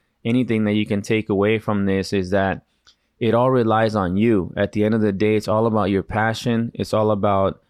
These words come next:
you believing in yourself and pushing forward and raising money, right, through savings. You could do it that way, which I recommend, again, for most people listening, that saving your money is probably the best way. You can also get a loan, so don't get,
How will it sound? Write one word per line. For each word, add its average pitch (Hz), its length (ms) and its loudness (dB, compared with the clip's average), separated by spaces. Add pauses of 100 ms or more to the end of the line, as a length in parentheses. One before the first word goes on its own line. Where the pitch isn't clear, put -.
(220)
you 113 160 2
believing 107 480 2
in 104 120 2
yourself 104 680 -2 (100)
and 95 380 -4
pushing 113 380 -2
forward 107 560 0 (420)
and 95 320 -2
raising 110 400 2
money, 107 680 0
right, 107 300 0
through 95 260 -2
savings. 110 720 0
You 95 100 -4
could 82 160 -8
do 110 160 2
it 101 100 0
that 110 240 0
way, 104 240 0
which 101 240 -4
I 98 140 0
recommend, 101 640 -2
again, 101 340 -2
for 98 220 -4
most 101 280 -2
people 101 320 -2
listening, 98 580 -4
that 92 260 -4
saving 101 340 -2
your 92 120 -4
money 95 320 -2
is 98 100 -8
probably 98 260 -2
the 90 120 -4
best 95 360 -2
way. 107 120 0
You 104 120 0
can 123 160 -2
also 131 240 -2
get 120 160 0
a 107 60 2
loan, 104 420 0
so 98 180 -4
don't 101 380 -2
get, 107 260 -2